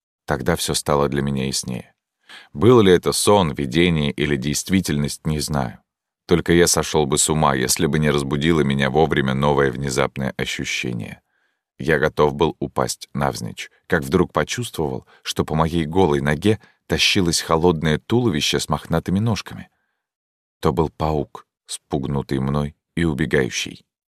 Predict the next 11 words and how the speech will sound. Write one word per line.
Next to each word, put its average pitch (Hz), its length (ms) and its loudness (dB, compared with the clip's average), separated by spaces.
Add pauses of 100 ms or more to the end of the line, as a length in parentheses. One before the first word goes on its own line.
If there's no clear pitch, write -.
(1000)
Я 71 180 0
пришёл 69 340 -4
в - 40 -6
себя. 55 340 -4 (800)
О, 78 240 -2
странные 82 720 0
видения! 71 680 -2 (460)
Нет, 87 460 4 (140)
то 87 140 4
был 82 200 2
дым, 85 460 2